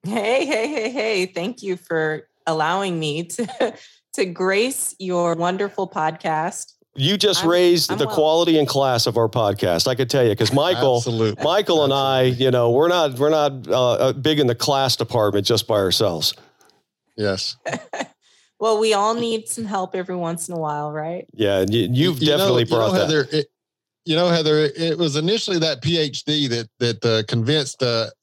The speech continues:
Speaker 3: Stephen and I, we needed to bring you into the mastermind group 'cause we needed some credibility in the group. So, uh, yeah, that
Speaker 1: I've been
Speaker 3: P H D definitely
Speaker 1: curious
Speaker 3: helped you.
Speaker 1: about that, you
Speaker 3: Yeah,
Speaker 1: know?
Speaker 3: that, yeah, that
Speaker 1: <laughs>
Speaker 3: P H D
Speaker 1: Like,
Speaker 3: definitely helped you.
Speaker 1: I'm not really sure how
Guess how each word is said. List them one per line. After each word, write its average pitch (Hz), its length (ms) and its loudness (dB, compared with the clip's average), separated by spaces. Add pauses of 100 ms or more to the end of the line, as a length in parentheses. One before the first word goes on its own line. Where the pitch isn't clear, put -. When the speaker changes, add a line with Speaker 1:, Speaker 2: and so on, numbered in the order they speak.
Speaker 3:
Stephen 151 340 0
and 120 100 2
I, 113 140 0
we 127 120 2
needed 143 260 2
to 123 80 2
bring 135 180 0
you 123 140 0
into 123 180 2
the 110 80 0
mastermind 113 540 -4
group 104 180 -2
'cause 113 180 -2
we 156 120 2
needed 143 240 0
some 117 120 -6
credibility 117 640 0
in 101 80 -4
the 101 60 -6
group. 104 420 -2
So, 101 360 -2
uh, 107 220 -2 (440)
yeah, 101 200 0
that 104 40 0
Speaker 1:
I've 120 160 0
been - 0 -
Speaker 3:
P 151 160 0
H 120 160 2
D 131 140 0
definitely 120 140 2 (160)
Speaker 1:
curious - 60 0
Speaker 3:
helped 117 200 0
you. 285 100 0
Speaker 1:
about 185 360 0
that, 147 520 -2 (100)
you 117 180 -2
Speaker 3:
Yeah, 143 180 2 (100)
Speaker 1:
know? 113 320 2 (680)
Speaker 3:
that, - 140 2
yeah, 104 220 0
that 143 220 0
Speaker 1:
<laughs> - 20 -14
Speaker 3:
P 160 160 0
H 135 220 -2
D 139 80 -2
Speaker 1:
Like, 123 100 -2
Speaker 3:
definitely 131 360 -2
helped 113 280 -2
you. 101 120 -6 (760)
Speaker 1:
I'm 240 180 -6
not 285 280 -4
really 285 340 -6
sure 269 320 -4
how 240 500 -4